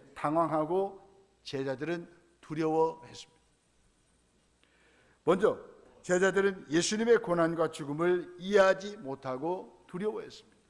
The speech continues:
예수님은 사람들이 그 위험에 놀라 경탄할 때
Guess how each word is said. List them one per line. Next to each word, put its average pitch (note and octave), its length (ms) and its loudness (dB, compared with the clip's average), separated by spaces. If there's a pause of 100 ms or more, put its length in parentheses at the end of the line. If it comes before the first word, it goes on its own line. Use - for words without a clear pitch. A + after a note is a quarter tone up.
(1700)
예수님은 A3+ 380 2
사람들이 F#3 520 4
그 G3+ 300 -6
위험에 E3+ 640 2
놀라 C3+ 460 -2 (340)
경탄할 E3 640 -2
때 F3 320 2